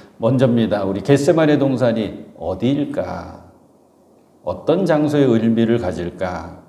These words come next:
예수님께서 습관처럼 기도드리도 올-, 기도드리러 올라가시던 장소가 겟세마네입니다. 기도의 장소인데 습관처럼.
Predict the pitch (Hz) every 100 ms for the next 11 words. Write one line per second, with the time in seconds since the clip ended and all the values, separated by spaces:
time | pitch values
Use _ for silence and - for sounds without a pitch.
0 | _ _ _ _ _ _ _ _ 104 113
1 | 117 113 107 98 107 98 147 - - -
2 | - - - - - 240 220 - - 202
3 | 196 190 - 175 170 165 156 - 127 123
4 | 147 143 135 131 147 127 117 135 135 -
5 | 120 - 131 139 139 127 123 113 113 131
6 | 139 131 135 131 123 113 120 117 110 147
7 | 190 - - - - - - 123 98 90
8 | 85 82 82 82 - _ _ _ _ _
9 | _ _ _ _ _ _ _ _ - -
10 | _ - 190 202 196 190 160 156 147 143
11 | 131 117 85 - - - - 247 - 185
12 | 131 - 95 92 -